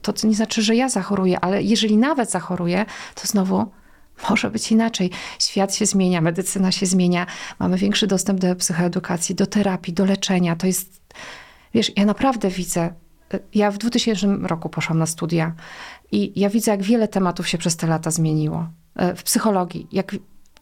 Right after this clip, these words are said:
jak psychoedukacja poszła do, do przodu.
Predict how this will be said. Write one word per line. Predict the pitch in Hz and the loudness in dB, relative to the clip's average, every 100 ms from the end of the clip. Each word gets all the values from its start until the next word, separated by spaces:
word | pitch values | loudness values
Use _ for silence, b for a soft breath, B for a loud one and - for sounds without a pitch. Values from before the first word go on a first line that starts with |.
| _ - | _ -4
jak | 208 - | -4 -6
psychoedukacja | - - 220 220 202 190 180 170 | -4 0 2 0 0 -2 -2 -4
poszła | 165 180 | -4 -2
do, | 175 180 | -2 -4
do | 180 170 | -8 -6
przodu. | - 175 170 | -4 -2 -4